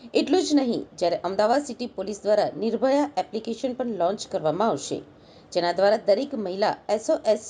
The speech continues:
બટન દબાવતા જ તેની લાઈવ લોકેશન પોલીસ કંટ્રોલ રૂમ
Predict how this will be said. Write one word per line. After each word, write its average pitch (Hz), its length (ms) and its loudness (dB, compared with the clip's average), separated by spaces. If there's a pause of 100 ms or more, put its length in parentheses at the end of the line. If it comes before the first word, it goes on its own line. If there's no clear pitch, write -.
(140)
બટન 185 300 -2
દબાવતા 208 580 2
જ 262 80 -8 (160)
તેની 175 280 -6
લાઈવ 226 280 2
લોકેશન 202 420 -4 (340)
પોલીસ 285 300 4 (120)
કંટ્રોલ 185 360 -2
રૂમ 208 140 0